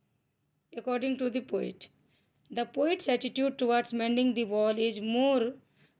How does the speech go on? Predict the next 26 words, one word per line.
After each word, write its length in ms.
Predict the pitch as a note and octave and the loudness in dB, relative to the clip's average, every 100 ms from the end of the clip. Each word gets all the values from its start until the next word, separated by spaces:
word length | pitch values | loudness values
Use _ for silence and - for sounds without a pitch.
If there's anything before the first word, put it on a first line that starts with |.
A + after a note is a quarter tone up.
| - | -2
contemplative 920 | B3 B3+ C#4+ C#4+ C#4 A#3+ A3+ B3+ A#3 D3 - _ _ _ A3+ | 0 2 2 2 2 2 2 2 0 -2 -12 _ _ _ -2
and 140 | B3 | -2
questioning। 720 | - A3 - - G3+ F#3 F3+ - _ - _ - | 0 0 0 -2 -4 -6 -10 -16 _ -20 _ 0
तो 60 | |
इसके 340 | C#4 C#4 - D#4 | 2 2 2 4
लिए 200 | D4+ D4+ | 4 2
थोड़ा 240 | C#4+ C#4 | 2 0
सा 180 | C#4 C#4+ | 2 0
पेनफुल 540 | C#4 B3 A#3+ B3 C4+ | 0 0 0 0 0
वाला 220 | C4 B3+ B3+ | 0 0 0
था 200 | B3+ C4 | -2 -4
कि 140 | C4 | -4
बाउंड्री 360 | A3 A#3 A#3+ B3 | -2 -2 0 0
को 140 | B3 | -2
क्रिएट 380 | B3 A#3+ A#3+ A3 | 0 0 0 0
नहीं 220 | A3+ B3 | -2 -2
किया 200 | B3 A#3+ | 0 0
जाए 180 | G#3 A3+ | 2 0
दो 140 | G#3+ | 0
लोगों 300 | A3+ A3 A3 | 0 0 -2
के 140 | G3+ G#3+ | -6 -8
बीच 280 | G#3+ G3+ | -8 -8
में, 140 | B3 C#4+ _ - - _ | -10 -12 _ -20 -20 _
सवाल 400 | - B3+ A#3+ C4 | -2 2 2 2
भरा 240 | A#3+ A#3+ A#3 | 2 2 0
था। 280 | A#3+ C4+ | -2 -10